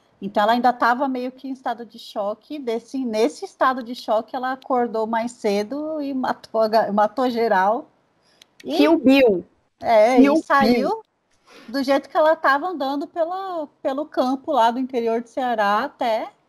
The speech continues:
Speaker 2: E quando você acha que ela morreu, aí é que aparece Bonifácio. Bonifácio salva ela, com o poder da cura.
Speaker 1: Sem, e ele não entende, na verdade,
Speaker 2: Não
Speaker 1: né?
Speaker 2: entende
Speaker 1: Porque
Speaker 2: como
Speaker 1: na,
Speaker 2: funciona.
Speaker 1: na, nessa parte do, do livro, ele ainda não sabe. Ele é uma criança nessa época.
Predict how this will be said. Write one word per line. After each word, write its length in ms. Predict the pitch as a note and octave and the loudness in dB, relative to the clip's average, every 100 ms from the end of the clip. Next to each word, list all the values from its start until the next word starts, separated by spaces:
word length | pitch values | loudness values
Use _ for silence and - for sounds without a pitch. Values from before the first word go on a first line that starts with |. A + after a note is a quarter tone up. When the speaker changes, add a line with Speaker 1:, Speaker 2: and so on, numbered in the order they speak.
| _ _ _ _ _ | _ _ _ _ _
Speaker 2:
E 100 | - | -10
quando 260 | A3+ C4+ D4 | -4 -2 -2
você 220 | E4 - | -4 -4
acha 240 | C4 C4 C4 | -4 -4 -8
que 140 | C4 | -4
ela 120 | A#3+ | -4
morreu, 400 | A#3 A#3 B3 B3 | -2 -2 0 0
aí 200 | C#4 C4 | 0 0
é 100 | C4 | -2
que 80 | C4 | -4
aparece 400 | C4+ C4 B3 - | -6 -6 -6 -2
Bonifácio. 640 | B3+ C#4 C#4+ A#3 F#3+ - - | 0 0 -2 -10 -10 -14 -8
Bonifácio 520 | A#3+ C4 C4 A#3 A#3 | -6 -4 -6 -8 -8
salva 320 | C4 B3 B3+ | -8 -4 -4
ela, 280 | A#3 F#3+ F#3+ _ _ _ _ | -4 -6 -12 _ _ _ _
com 160 | - A3+ | -2 0
o 40 | A3+ | 4
poder 340 | A#3+ A3 G#3+ | 2 4 2
da 140 | A#3 | 0
cura. 360 | B3+ A#3 G#3 G3 - _ _ _ _ _ - - | -4 -2 -2 -4 -12 _ _ _ _ _ -18 -8
Speaker 1:
Sem, 280 | - A#3+ B3+ A#3 | -4 -2 -2 0
e 140 | A#3+ | 2
ele 180 | B3 B3 | 4 4
não 160 | B3+ C4 | 2 2
entende, 500 | C4+ D#4+ A#3+ A3 G#3+ | 2 0 -2 -4 -4
na 100 | G3+ | -2
verdade, 400 | G#3+ G3+ F#3+ B3 | 0 2 4 4
Speaker 2:
Não 80 | A#3 | 2
Speaker 1:
né? 60 | - | 2
Speaker 2:
entende 200 | A#3 - | 0 0
Speaker 1:
Porque 140 | A3+ | -2
Speaker 2:
como 140 | G#3+ G#3 | 0 0
Speaker 1:
na, 80 | |
Speaker 2:
funciona. 300 | G3+ G3 E3+ - | -2 -10 -12 -10
Speaker 1:
na, 300 | F#3+ G3 G3 | -4 -2 0
nessa 320 | G3 G3+ A#3 | -2 0 0
parte 500 | A3+ G#3+ G3 G3+ - | 0 0 0 -2 -10
do, 240 | G3 F#3+ | -12 -12
do 140 | F3+ F#3 | -12 -10
livro, 300 | F#3+ A#3 B3 | -8 -6 -4
ele 100 | A3+ | -4
ainda 240 | A3+ A3+ | -4 -4
não 160 | A#3 A#3+ | -4 -6
sabe. 540 | - C#4 A3+ F#3+ G3+ | -2 0 0 -4 -8
Ele 140 | G3 G#3 | -2 0
é 40 | |
uma 120 | A3 | 0
criança 560 | A3+ D4+ B3+ G3+ G3+ G#3 | -2 -4 -4 -4 -8 -8
nessa 320 | F#3+ F#3+ G3+ | -8 -6 -2
época. 420 | F3+ - _ - | -2 -4 _ -20